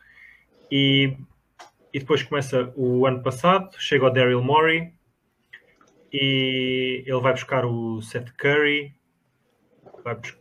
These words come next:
pelo Josh Richardson, despacha o Al Horford, portanto tenta arranjar uma equipa com mais spacing para acomodar o Ben Simmons e o Joel, e disse que ia tentar, porque quando o,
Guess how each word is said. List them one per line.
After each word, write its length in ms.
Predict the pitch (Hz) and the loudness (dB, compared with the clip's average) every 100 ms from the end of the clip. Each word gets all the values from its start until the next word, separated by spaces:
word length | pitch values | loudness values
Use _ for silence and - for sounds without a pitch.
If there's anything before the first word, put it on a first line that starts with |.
| - | -6
pelo 220 | 127 120 | -4 -4
Josh 300 | 123 117 - | -4 -4 -4
Richardson, 580 | 156 - 147 - 143 139 | -6 -6 -12 -8 -8 -8
despacha 400 | - - 123 123 | -8 -4 -4 -2
o 80 | 117 | -2
Al 120 | 117 | 0
Horford, 440 | 143 147 - 143 | 2 0 -2 -8
portanto 220 | - 127 123 | -8 -8 -6
tenta 180 | 123 | -4
arranjar 200 | 127 123 | -4 -2
uma 120 | 127 123 | -2 -2
equipa 220 | 127 127 | -6 -8
com 120 | 123 | -8
mais 240 | 120 117 | -6 -6
spacing 460 | - - 123 123 117 | -8 -6 -6 -6 -8
para 140 | 135 123 | -6 -6
acomodar 320 | 120 117 117 | -6 -4 -4
o 60 | 110 | -4
Ben 200 | 117 113 | -6 -6
Simmons 440 | - 120 113 107 | -8 -6 -6 -6
e 60 | 113 | -8
o 60 | |
Joel, 360 | 117 117 143 147 | -4 -2 0 -2
e 40 | |
disse 240 | 120 123 - | -2 -6 -8
que 140 | 123 | -8
ia 80 | 123 | -6
tentar, 320 | 117 117 117 | -6 -6 -6
porque 180 | - - | -8 -6
quando 280 | 139 131 | -2 0
o, 80 | 135 | -2